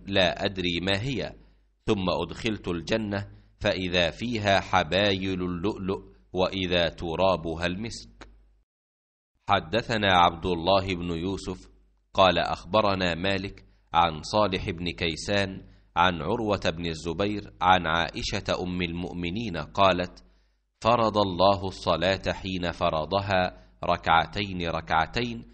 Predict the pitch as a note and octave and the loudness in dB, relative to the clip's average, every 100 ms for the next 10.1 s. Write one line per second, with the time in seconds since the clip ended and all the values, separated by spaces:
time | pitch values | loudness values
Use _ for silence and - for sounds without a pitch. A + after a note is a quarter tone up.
0 | _ _ G#2 F2 D2+ - G#2+ G2 F2 E2 | _ _ -2 -2 -4 -2 0 2 2 0
1 | F2 - B2+ - E2+ - - _ _ _ | -2 -4 -6 -6 -6 -8 -20 _ _ _
2 | G2+ D#2+ D#2 D#2 A2 G#2 F#2 - - E2+ | 0 0 -2 -2 0 2 0 0 -2 0
3 | E2+ F#2+ - F2+ - A#2+ - G#2+ - - | 2 0 -2 -10 -6 -4 -2 -6 -8 -20
4 | _ F2+ F#2 D#2+ D#2 G2+ F#2 F2 F#2 F2 | _ 0 0 0 -2 -4 -2 -2 -2 -6
5 | - E2+ D#2+ D#2+ E2+ F2 - A#2 D#2+ - | -2 -2 0 -2 -4 -6 -2 -2 -2 -8
6 | - _ _ _ _ _ _ _ _ _ | -14 _ _ _ _ _ _ _ _ _
7 | _ _ _ _ _ _ _ _ _ _ | _ _ _ _ _ _ _ _ _ _
8 | - F2+ D#2 G#2 - F#2+ F#2+ F2+ E2+ F#2 | -2 -2 0 -4 -4 -2 0 0 -2 -4
9 | G2 E2+ E2+ E2+ - F2+ F2 D2+ F2+ F2 | -4 -4 -6 -6 -6 -2 -2 -2 -4 -6